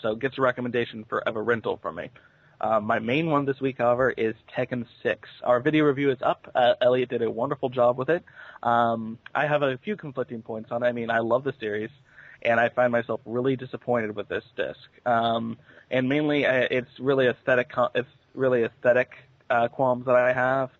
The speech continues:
Uh, my main one being that the cinematic intros and a-, outros for each character, um, each character was, um, presented with a sort of introductory cinema,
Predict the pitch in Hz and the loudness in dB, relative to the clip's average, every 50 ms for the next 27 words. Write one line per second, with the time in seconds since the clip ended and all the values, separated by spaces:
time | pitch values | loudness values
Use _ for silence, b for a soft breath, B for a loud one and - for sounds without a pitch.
0 | B B B B B B B B B B 113 117 113 110 110 113 120 127 127 127 | B B B B B B B B B B -2 0 0 0 -2 -2 -2 -2 -2 -2
1 | 127 127 123 117 131 123 120 120 120 117 120 120 - - 123 123 123 120 - B | -2 -2 -2 -2 -4 -4 -2 -4 -2 0 -2 -2 -2 -2 -2 -2 -2 -2 -6 B
2 | B B B _ - - 160 160 156 156 151 147 143 131 131 - - - 135 143 | B B B _ -6 0 0 0 2 2 0 0 0 -2 -2 -4 -10 -6 -6 -6
3 | 143 - 160 151 147 131 127 120 - - - 123 - - - 120 120 - - - | -4 -2 -2 -2 -2 -2 -4 -6 -6 -8 -8 -8 -6 -4 -2 -2 -2 -2 -2 -2
4 | 160 160 151 - - 156 151 143 - - - 151 151 147 - 165 165 - _ - | 0 0 0 -2 -4 -4 -4 -4 -4 -2 -2 0 0 0 -4 -6 -6 -8 _ -4
5 | - 127 120 117 117 117 127 123 - - - 123 120 - 123 117 120 117 113 - | -2 0 0 0 0 -2 -4 -6 -4 0 0 0 2 2 0 0 2 0 0 -4
6 | - _ - 127 123 117 117 117 113 - 127 120 127 123 117 - 123 117 113 120 | -12 _ -2 0 2 2 2 0 -2 -4 -6 -4 -4 -6 -4 -2 -4 -4 -4 -8
7 | - b b b b b b - 120 123 123 117 117 113 - - 131 120 113 107 | -16 b b b b b b -2 0 2 4 2 2 2 0 0 2 2 2 0
8 | - - 127 123 127 117 117 117 - 120 117 113 - 123 113 110 113 110 104 - | -2 -4 -6 -4 0 0 0 0 0 -2 -2 -2 -2 -2 -2 0 2 0 0 0